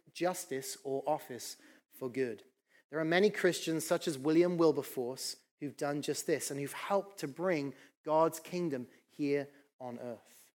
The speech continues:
The danger is when we see this as the only way to bring about change, or even a way to force people to believe what it is that we believe.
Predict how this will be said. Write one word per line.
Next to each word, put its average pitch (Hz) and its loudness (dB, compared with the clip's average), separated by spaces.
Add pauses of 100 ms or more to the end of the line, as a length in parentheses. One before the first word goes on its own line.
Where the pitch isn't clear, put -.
(540)
The 135 -14
danger 185 4
is 131 -2
when 147 2
we 147 0
see 165 -2
this 147 -2
as 147 -6
the 139 -10 (140)
only 165 0
way 101 -8 (300)
to 131 -8
bring 123 -8
about 113 -10
change, - -20 (560)
or 156 -4
even 175 2
a 156 4
way 156 4
to 143 -8
force 196 4
people 131 -6 (260)
to 135 -4 (160)
believe 143 -2 (280)
what 151 4
it 156 6
is 156 4
that 131 -2
we 147 0
believe. 123 -4